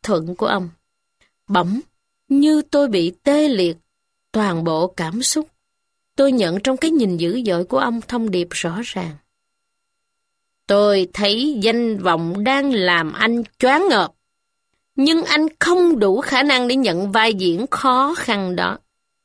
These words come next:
Hãy vui vẻ rút lui đi. Đừng cố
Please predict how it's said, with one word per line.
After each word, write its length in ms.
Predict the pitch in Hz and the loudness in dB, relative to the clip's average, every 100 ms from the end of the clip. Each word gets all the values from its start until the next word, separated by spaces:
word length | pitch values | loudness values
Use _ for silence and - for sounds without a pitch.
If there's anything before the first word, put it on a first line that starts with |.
| _ _ - | _ _ -8
Hãy 160 | 165 | -6
vui 500 | 196 196 214 240 254 | -2 2 4 4 2
vẻ 300 | 208 170 165 | 0 -2 -2
rút 280 | 233 302 349 | 0 0 0
lui 220 | 277 294 | 2 2
đi. 520 | 285 302 330 285 175 170 _ _ _ _ _ _ - | 2 2 4 2 -2 -8 _ _ _ _ _ _ -4
Đừng 260 | 208 185 156 - | -2 -2 -6 -8
cố 200 | 202 | -6